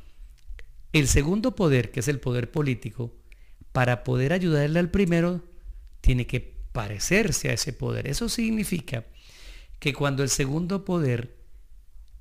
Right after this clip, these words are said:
ejerza su dominio opresor en el mundo, va a crearse una imagen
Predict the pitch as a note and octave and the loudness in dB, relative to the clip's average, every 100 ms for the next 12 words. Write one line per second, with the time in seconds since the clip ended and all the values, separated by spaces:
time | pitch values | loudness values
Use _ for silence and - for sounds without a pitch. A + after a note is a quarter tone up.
0 | - D#3 D3 C#3+ G3 G#3 - G3+ - D3 | -4 4 6 6 4 2 0 -2 0 2
1 | C3+ D3+ E3+ E3 D3 B2+ - B2+ B2 - | 4 2 2 4 4 2 2 0 2 2
2 | F3+ G3+ G3+ - - - - F#3 G#3+ A3 | 2 0 -2 -8 -20 -6 2 4 4 2
3 | G#3+ D#3+ B2+ A#2 A2+ B2 - - - - | 2 2 2 0 -2 -4 -8 -18 -18 -20
4 | - - - - - - - - - - | -20 -20 -20 -20 -20 -20 -20 -20 -20 -20
5 | - - - - A2 B2 B2+ - B2+ B2+ | -20 -18 -12 -8 0 2 2 2 2 2
6 | A#2+ D3 D3 D3+ E3+ E3 E3 - | 2 0 2 2 2 2 2 -2